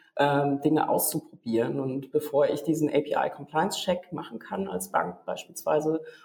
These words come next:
muss ich eben auch, ähm, sechs Monate zuvor, ähm, eine Testumgebung angeboten haben, beziehungsweise ich muss, bevor ich meine A P I an den Markt bringe, sechs Monate vorher eine Testumgebung angeboten haben. Und den Compliance-Check kann ich dann machen, wenn meine A P I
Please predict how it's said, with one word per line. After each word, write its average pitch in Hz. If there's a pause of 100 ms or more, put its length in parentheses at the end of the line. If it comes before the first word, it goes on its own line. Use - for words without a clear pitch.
muss 165
ich -
eben 156
auch, -
ähm, 147
sechs -
Monate 156
zuvor, 165
ähm, 139
eine 139
Testumgebung 165
angeboten 165
haben, 170 (220)
beziehungsweise 151
ich -
muss, -
bevor -
ich -
meine 139
A -
P 135
I -
an 139
den 139
Markt 143
bringe, 160 (220)
sechs -
Monate 151
vorher 156
eine 147
Testumgebung 165
angeboten 156
haben. 85
Und -
den 143
Compliance-Check 151
kann 147
ich 147
dann -
machen, 175
wenn 147
meine 143
A 147
P 151
I 165